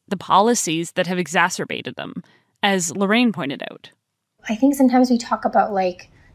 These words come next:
Speaker 2: the homelessness crisis or whatnot, but I,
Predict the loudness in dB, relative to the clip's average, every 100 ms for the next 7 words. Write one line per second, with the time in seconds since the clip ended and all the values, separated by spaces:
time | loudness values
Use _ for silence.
0 | -2 -2 2 2 4 0 -4 -6 -6 -6
1 | -6 -8 -12 -10 -8 -8 -4 -4 0 0
2 | 0 -2